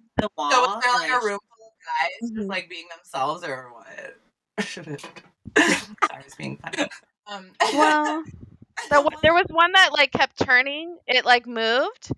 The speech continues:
Speaker 3: so we have to, had to keep moving with it, and they, like, were all over <laughs> us, those guys. I don't know.
Speaker 1: Oh, yeah, we had to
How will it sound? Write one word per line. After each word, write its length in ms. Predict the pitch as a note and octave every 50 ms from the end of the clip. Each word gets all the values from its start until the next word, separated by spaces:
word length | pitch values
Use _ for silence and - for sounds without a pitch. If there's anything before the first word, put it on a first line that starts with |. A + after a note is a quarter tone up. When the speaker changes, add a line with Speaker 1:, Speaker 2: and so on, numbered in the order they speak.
| _ _ _ _ _ _ _ _ -
Speaker 3:
so 180 | - - B3+ B3
we 120 | B3+ B3+
have 220 | C#4+ D#4 C4 B3+ -
to, 120 | C#4 C4 - C4
had 240 | B3 B3+ C#4 B3 A#3
to 80 | A#3 A#3
keep 220 | - - A#3+ -
moving 400 | F#3 G#3+ G#3+ G#3 A3 G#3 G3 G3
with 180 | F#3+ F#3+ G#3 - -
it, 320 | C4 C#4 D4+ D#4+ D#4+ - _ _ _ _ _ _ _ _ -
and 240 | - G#3+ A3 A3+ G#3+
they, 180 | G#3+ A#3 A#3+ A#3+
like, 360 | A#3+ A#3 G#3 G3+ G3+ G3 _ G#3
were 560 | G3+ F#3 F3 F3 F3+ F3+ F3+ F3 F3 F3+ - -
all 220 | - G#3+ A3+ A3
over 300 | G3+ G3+ G3 F#3+ F3+ E3+
<laughs> 60 | D#3+
us, 340 | - - - - - - - - _ - - - - _ _ _ _ - -
those 120 | - - _ -
guys. 120 | - - _ _ - C#4 - _ _ _ _ _ _ _ - - - - _
I 60 | - C4
don't 120 | C#4+ C#4+
know. 200 | C#4+ C#4 C4 D4+ - _ _ _ _ -
Speaker 1:
Oh, 220 | G#3+ G#3+ A#3 A#3
yeah, 200 | A#3+ B3 A#3 A#3
we 120 | A#3 A#3
had 80 | B3 C4+
to 60 | C#4